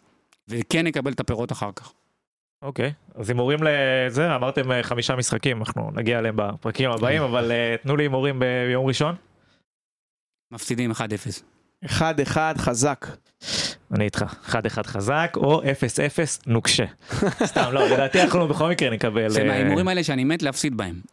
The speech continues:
Speaker 1: מת להפסיד בהם.
Speaker 2: <laughs> כל הימור של הקבוצה שלך שהיא לא מנצחת, אתה מת להפסיד בו. אה, אבל כן, אני חושב ש-, אה, אפשר, אפשר, אה, לקחת שם נקודה. אה, וכל דבר מעבר לזה יהיה כמובן בונוס.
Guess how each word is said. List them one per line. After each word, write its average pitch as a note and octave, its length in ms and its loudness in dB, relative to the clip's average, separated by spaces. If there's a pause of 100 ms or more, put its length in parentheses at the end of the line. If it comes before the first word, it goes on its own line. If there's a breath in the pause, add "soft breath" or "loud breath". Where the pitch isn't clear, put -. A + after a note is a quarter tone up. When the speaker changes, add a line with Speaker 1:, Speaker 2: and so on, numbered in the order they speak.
Speaker 1:
מת D#3+ 320 2
להפסיד C3 300 2
בהם. B2 280 0
Speaker 2:
<laughs> - 1300 -6
כל E3 160 0
הימור F3 240 4
של C3 160 2
הקבוצה B2 300 2
שלך A#2+ 100 0
שהיא C3+ 120 2
לא C#3 80 2
מנצחת, C3+ 340 2
אתה B2+ 140 -2
מת B2 120 0
להפסיד B2 320 0
בו. A2+ 80 0 (500 loud breath)
אה, C3+ 540 2
אבל B2+ 200 0
כן, C3+ 240 2
אני A#2 160 0
חושב A#2 220 2
ש-, - 120 -2
אה, B2+ 60 2 (1160)
אפשר, A#2+ 400 0
אפשר, B2 340 0
אה, A2 120 2
לקחת G#2 320 -4
שם G#2 180 -2
נקודה. G#2 440 -2 (600 soft breath)
אה, A2+ 60 -6 (760)
וכל C#3+ 280 0
דבר D#3+ 200 2
מעבר F3 260 2
לזה G#2+ 220 2
יהיה G#2 140 2
כמובן G#2+ 440 -2
בונוס. G2 520 -2